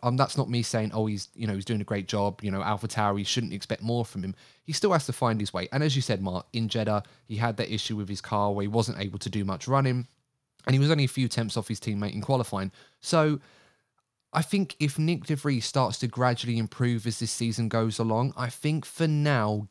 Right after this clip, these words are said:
given how light the depth is in that Red Bull Academy, I think that might be enough to keep him in the team for another year. Yuki Tsunoda, on the other hand, has to keep doing what he's doing. He got a point in Australia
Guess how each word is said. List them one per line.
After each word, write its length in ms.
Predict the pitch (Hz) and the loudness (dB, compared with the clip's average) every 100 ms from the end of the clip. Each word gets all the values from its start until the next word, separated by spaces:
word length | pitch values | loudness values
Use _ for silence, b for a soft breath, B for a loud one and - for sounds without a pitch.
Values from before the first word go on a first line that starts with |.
| - | -2
given 480 | 135 135 143 135 | 0 2 2 2
how 680 | 120 - 120 123 120 120 117 - | 0 -2 -4 -2 0 0 -2 -6
light 560 | 104 117 135 120 92 _ | -2 4 4 4 0 _
the 100 | 107 | -6
depth 400 | 95 120 - - | -4 -2 -2 -2
is 140 | 107 95 | -4 -2
in 120 | 101 | -2
that 200 | 107 101 | -2 -2
Red 160 | 104 101 | -4 -2
Bull 180 | 107 | -2
Academy, 520 | 104 - 123 101 92 - | -2 0 -2 -2 -6 -8
I 80 | 117 | -8
think 200 | 151 180 | -6 -4
that 100 | 196 | 0
might 220 | 160 143 | 0 0
be 80 | 143 | 2
enough 240 | 139 120 | 2 2
to 80 | 127 | -2
keep 240 | - 131 | -2 -2
him 100 | 123 | 0
in 120 | 120 117 | 0 -2
the 60 | |
team 220 | - 120 | -2 -2
for 140 | 107 110 | -2 -2
another 240 | 104 98 | -2 -2
year. 320 | 104 101 92 90 b b b b 120 | -2 -2 -2 -6 b b b b -2
Yuki 360 | 151 170 - | 0 0 -2
Tsunoda, 340 | 143 147 139 120 | 0 2 4 4
on 100 | 113 | 4
the 100 | 110 | 2
other 160 | 101 | 2
hand, 220 | 98 110 | 0 0
has 440 | 90 - 131 131 - | -4 -4 -4 -4 -4
to 120 | 143 | -4
keep 380 | 139 123 117 101 | -2 -2 -2 0
doing 300 | 113 110 101 | 0 2 2
what 160 | 101 | 0
he's 160 | 101 92 | -2 -4
doing. 240 | 101 92 | -2 -2
He 80 | 92 | -2
got 180 | - 131 | 0 0
a 40 | 147 | 0
point 320 | - 139 117 | 2 2 2
in 80 | 120 | 2
Australia 680 | 113 - 113 110 110 104 | 0 0 0 2 2 0